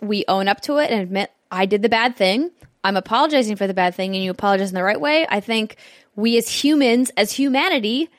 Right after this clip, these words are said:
need to go, "Yo, we're all in this together." And, like,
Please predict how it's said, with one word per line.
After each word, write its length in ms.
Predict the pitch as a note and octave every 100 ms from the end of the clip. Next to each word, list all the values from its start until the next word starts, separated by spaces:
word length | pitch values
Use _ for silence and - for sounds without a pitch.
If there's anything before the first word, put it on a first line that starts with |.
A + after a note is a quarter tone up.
| _ _ _
need 160 | A#3+ B3
to 80 | A#3+
go, 280 | B3 B3 D#3+
"Yo, 500 | A#3 E4 B3 A3+ B3 _
we're 140 | B3 C#4+
all 200 | E4 E4+
in 160 | F4
this 320 | E4 E4 -
together." 640 | E4 D#4 D#4+ A3 G#3 A3 A3 _ _ _ _ _
And, 120 | A#3 A#3
like, 240 | A#3 A3+